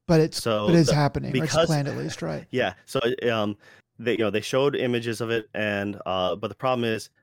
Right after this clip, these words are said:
Speaker 2: because it's cutting edge tech, it's, you know, it's not like a s-, you know, it's not like a, the current stuff that's already out. Where, uh, it's speculative on the pricing 'cause people are like, "Well, if it's cutting edge,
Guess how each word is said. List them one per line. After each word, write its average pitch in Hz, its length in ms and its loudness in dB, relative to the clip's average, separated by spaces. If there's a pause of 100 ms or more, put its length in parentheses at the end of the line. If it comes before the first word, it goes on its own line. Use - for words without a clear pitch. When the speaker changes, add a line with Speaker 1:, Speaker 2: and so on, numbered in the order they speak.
(120)
Speaker 2:
because 120 520 -6
it's - 320 -12 (300)
cutting 117 260 -4
edge 104 220 -6
tech, - 360 -8 (300)
it's, 107 180 -6
you 104 120 -4
know, 104 120 0
it's 101 160 -4
not 104 220 -2
like 101 200 -4
a 98 40 -6
s-, - 280 -12
you 101 80 -4
know, 98 100 -6
it's - 140 -10
not 107 120 0
like 98 160 0
a, 92 160 -10
the 107 200 -10
current 110 280 -4
stuff 101 200 -4
that's 90 180 -8
already 92 240 -4
out. 101 260 -2 (720)
Where, 113 360 0 (100)
uh, 101 600 2 (240)
it's - 340 -6 (600)
speculative 101 880 -4
on 95 180 -2
the 85 80 -6
pricing 85 540 -6
'cause 98 280 -8
people 110 280 -4
are 101 60 -2
like, 90 280 -2
"Well, 107 260 -2
if 107 120 -10
it's - 200 -10
cutting 123 300 -4
edge, 107 400 -2